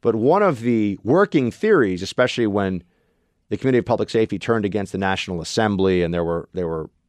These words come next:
there was infighting, political infighting, was the rejection of the charges. When somebody would say, "I am not guilty of treason, how dare you?" The, that rejection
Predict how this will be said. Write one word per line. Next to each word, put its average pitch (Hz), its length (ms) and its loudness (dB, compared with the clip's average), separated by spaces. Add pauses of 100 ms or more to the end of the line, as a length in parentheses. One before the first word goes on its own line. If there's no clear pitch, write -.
(300)
there 95 120 -2
was 87 160 -8
infighting, 123 540 2
political 107 280 -2
infighting, 90 400 -2 (440)
was 107 560 0 (460)
the 107 540 -2 (280)
rejection 131 960 2
of 120 240 2
the 214 80 0
charges. - 880 -2 (1160)
When 120 160 0
somebody 185 280 4
would 147 160 2
say, 123 140 4
"I 139 180 2
am 123 220 4
not 175 300 4
guilty 127 360 2
of 92 140 -2
treason, 87 480 -2
how 123 180 2
dare 151 420 4
you?" 95 360 -6 (560)
The, 113 220 0
that 170 280 4
rejection 160 800 0